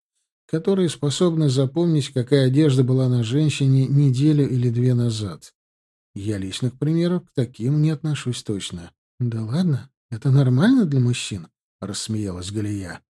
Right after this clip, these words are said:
Я это в детстве неожиданно поняла, когда с папой беседовала и попросила сравнить тот сарафан, что я вчера носила, с тем, что на мне сегодня.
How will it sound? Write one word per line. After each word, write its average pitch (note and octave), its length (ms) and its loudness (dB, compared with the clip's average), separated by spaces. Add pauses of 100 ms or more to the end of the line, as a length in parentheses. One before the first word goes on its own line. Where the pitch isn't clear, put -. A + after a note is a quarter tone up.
(480)
Я C#3 260 2
это C#3 200 0
в C3+ 80 0
детстве C3 420 -2
неожиданно B2+ 580 2
поняла, D3 480 0 (280)
когда B2 300 -2
с - 80 -6
папой A#2 340 -2
беседовала B2+ 640 2
и A2+ 80 -4
попросила C3+ 560 0
сравнить D3 560 0
тот C#3+ 180 -2
сарафан, C#3+ 580 -4
что - 220 -10
я C3 140 -4
вчера E3 300 -4
носила, A2+ 540 -2 (280)
с - 140 -14
тем, D3+ 220 0
что - 180 -4
на D#3 120 0
мне D#3 260 2
сегодня. A2 600 -2